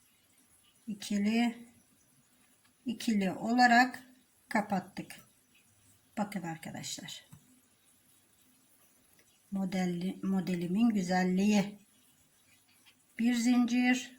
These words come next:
üstüne aldım. Şu aradan şöyle batıyorum. Bakın. Şu aradan elimi kaldırayım. Şuradan battık.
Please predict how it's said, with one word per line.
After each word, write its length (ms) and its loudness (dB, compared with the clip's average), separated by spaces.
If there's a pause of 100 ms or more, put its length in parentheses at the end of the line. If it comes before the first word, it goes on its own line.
üstüne 380 -2
aldım. 540 2 (920)
Şu 160 -20
aradan 580 4
şöyle 720 0 (1120)
batıyorum. 480 -4 (260)
Bakın. 360 -10 (760)
Şu 240 -8
aradan 380 -6 (220)
elimi 320 0
kaldırayım. 720 0 (480)
Şuradan 720 -2 (1080)
battık. 600 -2